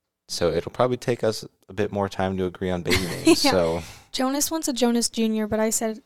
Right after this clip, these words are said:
Speaker 2: "No, that's not happening."
Speaker 1: I think that'd be cool.
Speaker 2: No, we're not having a Jonas Junior.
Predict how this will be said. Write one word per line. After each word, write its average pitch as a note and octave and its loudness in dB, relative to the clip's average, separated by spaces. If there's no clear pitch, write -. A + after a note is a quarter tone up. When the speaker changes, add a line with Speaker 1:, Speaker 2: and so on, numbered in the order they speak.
Speaker 2:
"No, G3+ -4
that's A3+ -4
not G#3+ -2
happening." G#3+ -6
Speaker 1:
I - -8
think C3+ -6
that'd B2 -2
be C3 -2
cool. E3 -6
Speaker 2:
No, A3 0
we're A3 -2
not G#3+ -4
having A3 -4
a G#3+ -6
Jonas A3 -2
Junior. A3 -4